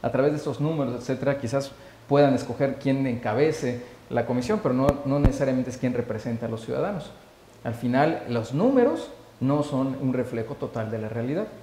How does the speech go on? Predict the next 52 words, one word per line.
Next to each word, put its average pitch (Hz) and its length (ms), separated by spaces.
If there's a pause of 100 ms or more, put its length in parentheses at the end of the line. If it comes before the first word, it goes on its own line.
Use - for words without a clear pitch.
(220)
por 123 140
mucho 135 260
que 131 120
se 139 80
intente. 175 340
O 165 40
sea, 180 80
hay 208 60
un 214 60
problema 202 360
grave 165 460
a 120 80
nivel, 208 320 (360)
eh, - 120
mundial, 113 460
no 113 80
es 107 100
exclusivo 117 380
de 113 60
México. - 260 (480)
En 165 100
el 170 60
caso 254 180
mexicano 185 380
es 165 100
más 170 200
serio, 127 340 (560)
porque 127 260
la 135 80
democracia 180 840 (380)
es 165 340
una 175 240
práctica 151 440
de 143 60
gobierno 135 420
que 123 80
todavía 135 280
no 131 80
hemos 131 180
llegado 113 240
a 110 40
tener. 135 200 (500)
O - 60
sea, 131 120
en 127 60
realidad 143 540
es 147 140
una 165 100
democracia 139 600
en 127 160
constante 143 760
formación 123 680